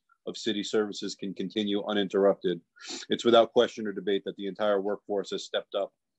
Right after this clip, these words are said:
and has served the city with distinction. Um, each death of a city employee is a terrible loss for our extended three hundred eighty thousand member family, and we mourn the loss of each city employee who's fallen victim to this virus, which just magnifies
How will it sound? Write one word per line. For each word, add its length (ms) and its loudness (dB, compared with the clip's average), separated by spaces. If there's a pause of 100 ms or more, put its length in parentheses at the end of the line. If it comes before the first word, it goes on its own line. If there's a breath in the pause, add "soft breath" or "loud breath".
(160)
and 120 -4
has 120 -6
served 300 0
the 80 -8
city 260 -4
with 180 -4
distinction. 560 -8 (580)
Um, 320 0
each 300 2
death 280 6
of 120 2
a 40 -2
city 240 -4
employee 320 0
is 120 -2
a 40 -12
terrible 480 0
loss 400 2
for 200 -2
our 100 0
extended 640 -2 (320)
three 120 -2
hundred 240 -2
eighty 240 0
thousand 360 0
member 260 0
family, 540 0 (260)
and 80 0
we 80 2
mourn 260 4
the 80 2
loss 320 6
of 80 -4
each 220 -2
city 220 0
employee 500 4 (280)
who's 140 0
fallen 300 4
victim 280 2
to 100 -4
this 160 2
virus, 480 4
which 200 -4
just 220 0
magnifies 760 2